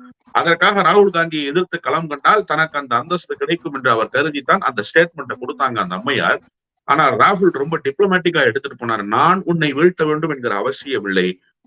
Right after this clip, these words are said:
மாறாக என் கட்சியில் இருக்கக்கூடிய ஏதோ ஒரு தொண்டரை அடை-, அனுப்பி வைத்து உன்னை நான் களத்தில் வீழ்த்துவேன்" என்று சொல்லி வேறு ஒரு வேட்பாளரை அறிவித்தாரா? அதற்கு அடுத்த கட்டமாக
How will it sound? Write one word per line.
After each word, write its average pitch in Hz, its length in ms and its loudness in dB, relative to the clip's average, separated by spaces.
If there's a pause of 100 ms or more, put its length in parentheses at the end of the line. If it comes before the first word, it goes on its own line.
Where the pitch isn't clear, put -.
மாறாக 151 380 4 (480)
என் 147 180 2
கட்சியில் 202 400 2
இருக்கக்கூடிய 165 520 2 (100)
ஏதோ 196 340 6 (160)
ஒரு 175 240 2
தொண்டரை 151 380 -4 (200)
அடை-, 135 260 -2
அனுப்பி 143 400 -4
வைத்து 117 320 -2 (180)
உன்னை 143 280 -4
நான் 123 160 -2
களத்தில் 135 420 0
வீழ்த்துவேன்" 135 420 -2
என்று 107 180 -2
சொல்லி 147 280 -4
வேறு 139 240 4
ஒரு 131 140 2
வேட்பாளரை 143 500 2
அறிவித்தாரா? 123 580 2 (580)
அதற்கு 123 360 2
அடுத்த 185 280 2
கட்டமாக 139 460 -2